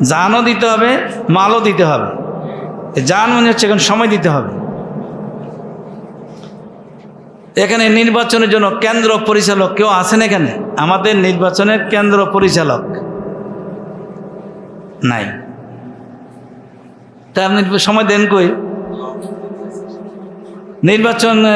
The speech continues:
কেন্দ্রের কমিটির সদস্য কেউ আছেন? কমিটির সদস্য, কমিটির সদস্য কেউ কেউ আছেন? কেন্দ্র হলো একশো ছিয়ানব্বই, কুমিল্লা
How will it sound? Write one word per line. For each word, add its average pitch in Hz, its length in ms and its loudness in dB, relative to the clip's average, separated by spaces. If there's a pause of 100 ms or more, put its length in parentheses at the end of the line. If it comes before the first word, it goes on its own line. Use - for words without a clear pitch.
(140)
কেন্দ্রের 214 420 2 (100)
কমিটির 233 440 2
সদস্য 214 360 2 (200)
কেউ 202 160 2
আছেন? 180 320 2 (1400)
কমিটির 214 520 2 (100)
সদস্য, 190 420 2 (1500)
কমিটির 202 360 2
সদস্য 196 300 2
কেউ 185 180 4
কেউ 175 220 2
আছেন? 135 220 -2 (3000)
কেন্দ্র 202 360 2
হলো 233 220 4
একশো 226 420 2 (260)
ছিয়ানব্বই, 220 720 4 (1800)
কুমিল্লা 196 440 4